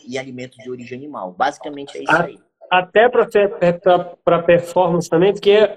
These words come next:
Speaker 2: o que a gente mais ouve por aí é que não tem como levantar muito peso, fazer muita força, ganhar muito músculo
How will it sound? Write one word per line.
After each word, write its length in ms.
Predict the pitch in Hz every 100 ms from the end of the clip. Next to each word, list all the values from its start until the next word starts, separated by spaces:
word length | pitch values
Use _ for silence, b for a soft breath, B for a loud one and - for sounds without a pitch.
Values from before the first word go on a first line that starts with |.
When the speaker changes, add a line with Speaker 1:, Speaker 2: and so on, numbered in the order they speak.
| -
Speaker 2:
o 80 | -
que 100 | 196
a 60 |
gente 240 | 185 208 202
mais 280 | 190 262 175
ouve 200 | 196 180
por 140 | 190
aí 400 | 170 147 180 254 -
é 100 | 165
que 320 | 170 185 196
não 240 | 180 180 240
tem 240 | 185 196
como 320 | - 170 180
levantar 480 | 165 156 160 - 151
muito 380 | 147 147 175 -
peso, 420 | - 135 165 -
fazer 220 | 131 131
muita 280 | 143 151 139
força, 380 | - 139 160 -
ganhar 340 | 147 143 156
muito 320 | 165 190 196
músculo 480 | 170 - 180 - 233